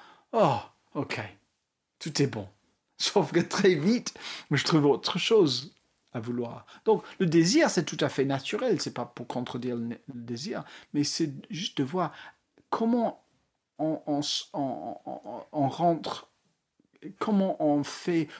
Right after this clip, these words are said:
pour suivre le désir, comment, euh, quelles sont nos croyances, euh, pour la plupart assez inconscients, dans la poursuite des désirs.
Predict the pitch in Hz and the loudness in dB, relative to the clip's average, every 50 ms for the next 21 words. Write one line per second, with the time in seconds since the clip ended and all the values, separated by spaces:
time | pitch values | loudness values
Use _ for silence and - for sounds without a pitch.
0 | - - - 147 131 - - - - - 156 156 151 139 123 120 123 113 113 - | -14 -6 -4 -2 -2 -2 -2 -6 -4 -4 -2 0 0 -2 -2 -4 -10 -10 -10 -10
1 | 135 117 120 120 113 - 123 117 113 110 110 - _ _ _ _ _ _ _ _ | -8 -8 -8 -6 -6 -6 -6 -8 -8 -10 -12 -16 _ _ _ _ _ _ _ _
2 | _ _ _ _ - - 208 208 202 196 185 156 - - _ _ _ _ - - | _ _ _ _ 0 0 2 2 2 2 2 0 -2 -6 _ _ _ _ -20 -20
3 | - - - - - - - - - - 202 175 165 - _ _ - - 190 185 | -18 -12 -10 -8 -6 -8 -8 -8 -8 -8 -6 -6 -8 -10 _ _ 0 2 2 2
4 | - - - 170 170 160 151 147 - - - - 165 165 165 160 156 151 147 143 | 2 0 0 0 2 2 2 2 0 -2 -2 0 2 2 4 4 4 2 2 2
5 | - - - - - - _ _ _ _ _ _ _ - - - - 110 101 - | 0 -2 -2 -4 -6 -8 _ _ _ _ _ _ _ -20 -16 -14 -12 -12 -10 -12
6 | - - 80 110 104 - - 76 80 82 107 123 135 127 120 _ - - 110 107 | -12 -14 -14 -16 -16 -16 -16 -14 -14 -14 -14 -14 -14 -16 -16 _ -18 -16 -14 -14
7 | - - - 123 - 117 101 101 107 - - - 110 113 120 117 - - 123 120 | -14 -12 -12 -10 -6 -4 -2 -2 -4 -4 -8 -8 -8 -6 -8 -8 -8 -8 -8 -8
8 | - - - 170 160 143 123 - _ _ _ _ _ _ _ _ _ _ _ _ | -8 -6 -4 -2 -2 -4 -4 -8 _ _ _ _ _ _ _ _ _ _ _ _
9 | - 147 139 131 120 - - - 143 127 - - - 156 143 135 - - _ - | -4 -2 0 0 0 -2 -6 -8 -6 -6 -4 -4 -2 -2 -2 -2 -4 -10 _ -6
10 | 139 127 117 123 123 120 113 127 131 123 120 120 - | -4 -4 -2 -4 -4 -4 -4 -4 -4 -6 -6 -8 -12